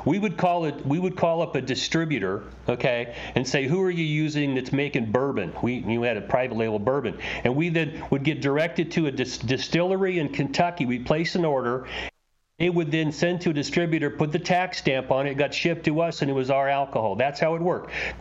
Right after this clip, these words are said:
Clean and simple. The federal government got their tax. It came across the country, delivered to us, and boom, bing, bang.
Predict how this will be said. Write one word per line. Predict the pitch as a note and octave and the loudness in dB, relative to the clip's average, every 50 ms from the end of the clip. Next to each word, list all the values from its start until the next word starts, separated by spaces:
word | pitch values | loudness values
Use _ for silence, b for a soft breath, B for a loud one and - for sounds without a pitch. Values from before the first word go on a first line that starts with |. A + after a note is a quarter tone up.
| B _ - | B _ -2
Clean | F#3 G3 G#3 G3+ | 0 2 2 2
and | G3 G3 F3 | 2 0 0
simple. | - - E3 D3 - - F#2 F2 B B B B B | 0 0 0 0 0 -2 -4 -6 B B B B B
The | - A#2 | 0 0
federal | - - F3+ F3+ F#3 F#3+ F#3 | 2 2 2 4 4 2 2
government | E3 F3+ F3 F3 E3+ D#3+ | 2 2 2 2 2 2
got | E3+ D#3 - | 0 0 2
their | D#3+ C#3+ | 0 -2
tax. | - - E3+ D#3+ D#3 E3 D#3+ - - | 0 0 0 0 0 0 -4 -4 -4
It | C3 B2 | -4 0
came | - E3 E3 E3 D#3+ | 0 0 2 2 0
across | D#3+ E3 - E3 D#3 D3+ - - | 0 0 2 2 2 0 -2 -2
the | C#3+ C3 | -4 -2
country, | - - E3+ E3+ E3 - E3+ E3+ E3+ D#3 E3 B B B B | 0 0 0 0 0 0 0 0 0 -2 -4 B B B B
delivered | C#3 C#3+ D3+ E3+ E3 D#3+ D#3 D3+ | 2 2 2 2 0 0 -2 0
to | - C#3+ C3+ D3+ | 0 0 2 2
us, | E3 F3 E3+ - - - B B B B B B - | 2 0 -2 -4 -8 -12 B B B B B B -4
and | C#3+ C#3+ C3+ C3+ C3 | -2 -2 0 2 2
boom, | E3 F#3+ F3+ D3 A2 F#2 F#2 G#2+ | 2 2 2 0 -2 -2 -2 0
bing, | D3+ E3 E3+ E3+ D#3+ | 0 2 2 0 0
bang. | D3+ D#3 C#3+ C3 A2+ F#2+ F#2 F2+ - | 0 0 0 0 -2 -2 -4 -6 -8